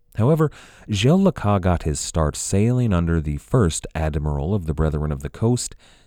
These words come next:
Edward Mansvelt. In sixteen sixty-six, around the time that Morgan was sacking Grenada, Edward Mansvelt and Gilles Lecat and a host of other buccaneers, basically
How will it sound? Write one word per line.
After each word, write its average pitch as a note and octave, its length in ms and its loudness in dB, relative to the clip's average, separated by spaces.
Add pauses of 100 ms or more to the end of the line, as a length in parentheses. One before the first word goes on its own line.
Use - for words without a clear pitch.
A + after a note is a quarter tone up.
(100)
Edward G2+ 400 0
Mansvelt. C2+ 800 -8 (880)
In G2+ 260 2
sixteen A#2 600 0
sixty-six, - 800 -8
around F#2+ 460 0
the E2+ 80 -4
time D#2 420 -4
that D#2+ 140 -4
Morgan D#2+ 480 -2
was D2 80 -6
sacking D#2 400 -6
Grenada, D2+ 680 -6 (380)
Edward C#3 340 2
Mansvelt D2+ 720 -2
and D#2 160 -2
Gilles D2+ 240 -2
Lecat D2+ 520 -4
and F#2 100 0
a E2+ 40 0
host - 380 0
of D#2+ 80 -2
other D#2 160 0
buccaneers, D#2+ 640 -2
basically D#2+ 580 -4